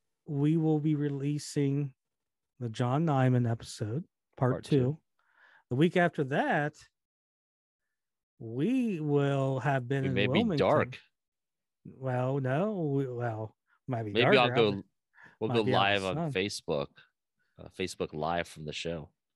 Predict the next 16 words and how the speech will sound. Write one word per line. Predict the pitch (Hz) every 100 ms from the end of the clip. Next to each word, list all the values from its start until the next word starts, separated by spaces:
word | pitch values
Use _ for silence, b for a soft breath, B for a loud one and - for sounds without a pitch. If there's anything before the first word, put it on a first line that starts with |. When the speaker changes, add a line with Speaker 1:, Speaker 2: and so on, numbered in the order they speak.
| _ -
Speaker 1:
Well, | 120 120 175 151 143
maybe, | 135 120 127 170 180 147 135 123 -
perhaps. | 127 120 123 196 - _ B B B -
But | 143
we | 165 254
will | 247
have | 226 226 170
been | 247
in | 226
Wilmington | 196 240 214 160 165 151
with | 156 -
Night | 170 185
Ranger. | 127 110 104 _ b b b b b b b _ _ _ _ _ _ 262
<coughs> | - - 247 -
So, | - - 143 135 131
uh, | 123 117 113